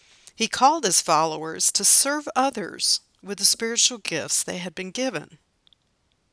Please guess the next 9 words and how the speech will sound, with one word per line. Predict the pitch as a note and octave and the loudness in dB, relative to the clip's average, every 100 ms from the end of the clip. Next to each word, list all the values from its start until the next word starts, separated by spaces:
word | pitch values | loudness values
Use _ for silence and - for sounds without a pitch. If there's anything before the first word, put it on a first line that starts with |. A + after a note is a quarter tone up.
| _ _ _ - _ _ - | _ _ _ -20 _ _ -8
Serving | - G#3+ G#3+ B3 | -2 -2 -2 0
others | G3+ E3+ F#3+ - | 2 2 0 -2
doesn't | G3 G3 A3+ A#3 | 0 2 0 -2
require | A#3 A#3+ - C#4+ E4+ E3 | -8 -6 -4 -2 -2 -4
a | D3+ | -4
building | E3 D#3+ D#3 D3+ | -8 -6 -8 -8
or | D#3 | -10
a | D#3 | -10
location. | D3+ D3+ - D#3 D#3 D#3 D#3 | -10 -10 -10 -4 -4 -4 -8